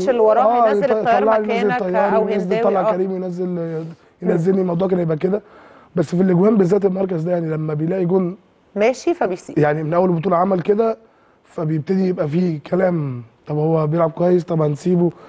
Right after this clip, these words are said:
Speaker 1: طب
Speaker 2: آه.
Speaker 1: هنعمل إيه؟ فهي جت، آه، الحمد لله إن أنا لعبت كويس. تاني
Speaker 2: آه.
Speaker 1: ماتش المغرب لعبت كويس،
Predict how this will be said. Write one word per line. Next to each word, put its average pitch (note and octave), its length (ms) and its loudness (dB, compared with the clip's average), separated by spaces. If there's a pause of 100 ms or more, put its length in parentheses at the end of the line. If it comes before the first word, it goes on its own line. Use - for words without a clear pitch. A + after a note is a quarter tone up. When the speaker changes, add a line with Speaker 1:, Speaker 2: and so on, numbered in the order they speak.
(180)
Speaker 1:
طب G#3 60 0
Speaker 2:
آه. F3+ 100 2
Speaker 1:
هنعمل F3 280 2
إيه؟ F3 180 4 (420)
فهي F#3+ 240 4
جت، G#3 260 0
آه، F3 220 2
الحمد E3 240 0
لله F3 160 2
إن F3+ 100 0
أنا F3+ 120 0
لعبت E3 360 0
كويس. F3 440 -4 (240)
تاني F3 160 2
Speaker 2:
آه. E3+ 40 2
Speaker 1:
ماتش E3+ 240 0
المغرب D#3+ 360 0 (720)
لعبت D#3 280 2
كويس، E3+ 420 2